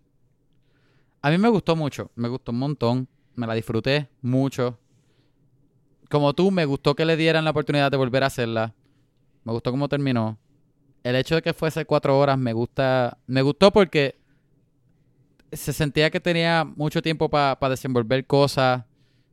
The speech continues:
Nada se sintió que pasó y ya. Um, como que sentí que personajes sí, sentí que cosas eran merecidas y personajes sí tenían que estar donde tenían que estar. Tú ves,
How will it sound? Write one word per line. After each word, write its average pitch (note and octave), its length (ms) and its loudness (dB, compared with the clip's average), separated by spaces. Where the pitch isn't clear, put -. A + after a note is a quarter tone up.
Nada B2+ 320 2
se C3+ 140 -2
sintió C#3 360 0
que C3+ 120 2
pasó C3 320 0
y B2 80 0
ya. A#2 340 0
Um, G#2 420 -8
como C#3 180 -2
que C3+ 320 0
sentí D3 340 -4
que E3+ 120 0
personajes D#3+ 480 0
sí, D3 340 -4
sentí E3 260 -2
que A3 140 2
cosas F3 340 0
eran F#3 240 2
merecidas D#3 640 0
y C3+ 80 -4
personajes C3+ 560 -2
sí D3 460 -2
tenían C3+ 400 0
que - 80 -6
estar C#3+ 160 -4
donde C#3 200 -2
tenían C#3 180 -2
que C#3 80 -10
estar. B2 340 -4
Tú B2+ 160 -8
ves, C3 220 -2